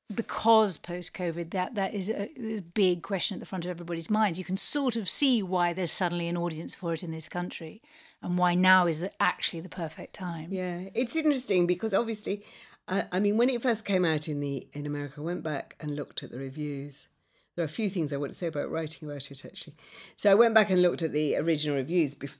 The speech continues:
Speaker 2: um, after we went, 'cause I tend
Speaker 1: Yeah.
Speaker 2: to like to see things afterwards. And, um, Frank Rich, who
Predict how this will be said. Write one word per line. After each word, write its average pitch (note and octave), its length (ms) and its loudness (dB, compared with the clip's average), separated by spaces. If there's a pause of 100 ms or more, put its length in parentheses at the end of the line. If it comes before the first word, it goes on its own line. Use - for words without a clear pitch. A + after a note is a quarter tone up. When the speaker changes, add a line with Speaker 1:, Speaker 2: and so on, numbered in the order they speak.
(160)
Speaker 2:
um, C#3+ 360 -4 (300)
after G3 360 0
we D3+ 140 -2
went, C3+ 320 -6
'cause - 120 -16
I D3 40 -8
tend A#3+ 120 2
Speaker 1:
Yeah. E3 120 2 (100)
Speaker 2:
to D#3 40 -6
like C#3+ 180 -4
to - 60 -10
see D#3 140 -6
things D3 280 -8
afterwards. D3+ 420 -10 (560)
And, F3 280 2 (220)
um, E3+ 360 0 (400)
Frank F#3+ 340 -2
Rich, - 380 2
who D3+ 640 -6